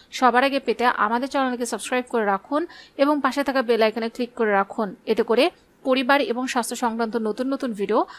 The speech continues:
আপনার কাছে পৌঁছে যাবে সবার আগে। প্রিয় দর্শক শ্রোতা, প্রথমে আসি, যদি সঠিক উপায়ে মাংস সংরক্ষণ করা না হয় তাহলে কি ঘটতে পারে। আমেরিকান এগ্রিকালচারাল ডিপার্টমেন্টের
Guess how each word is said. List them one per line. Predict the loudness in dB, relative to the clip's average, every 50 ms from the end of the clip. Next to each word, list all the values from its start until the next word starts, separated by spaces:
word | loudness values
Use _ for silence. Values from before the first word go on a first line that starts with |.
| -20 -4 2
আপনার | 2 2 2 2 0 -2 -2
কাছে | -2 -4 -6
পৌঁছে | -6 -6 -6 -6 -4 -4
যাবে | -4 -2 0 -2 -2 -2 -2
সবার | 0 2 2 2 2 0 0 -4
আগে। | -6 -8 -10 -10 -12 _ _ _ _ _ _ _
প্রিয় | 6 6 8 8 8
দর্শক | 6 6 4 0 -2 0
শ্রোতা, | 0 2 2 2 2
প্রথমে | 2 2 0 0 0 2 2 2 4 4 2 2
আসি, | 2 0 -2 -2 -2 -2 -4 -12 -20 _ -6
যদি | -2 0 0 0
সঠিক | 2 4 4 4 4 2 -2 -2 -4
উপায়ে | 2 4 4 6 6 6
মাংস | 4 4 2 -2 -6 0 0
সংরক্ষণ | 0 2 2 0 -2 -2 -2 -4 2
করা | 4 6 6 6 4 4 4 6
না | 6 6 6 6
হয় | 4 4 4 4 2 -2 -10 _ _ _
তাহলে | 2 2 2 2 0 -2
কি | -2 -2 0 2
ঘটতে | 0 0 0 -4 -2 -2
পারে। | -2 -2 -2 -6 -8 _ _ _ -20 -20 -20 -20 -2 _ 6 6
আমেরিকান | 6 6 2 0 2 2 2 2 2 -2 0 2 2
এগ্রিকালচারাল | 2 2 0 2 4 4 4 4 4 2 2 2 2 0 -2
ডিপার্টমেন্টের | 0 2 2 2 2 0 0 2 2 2 2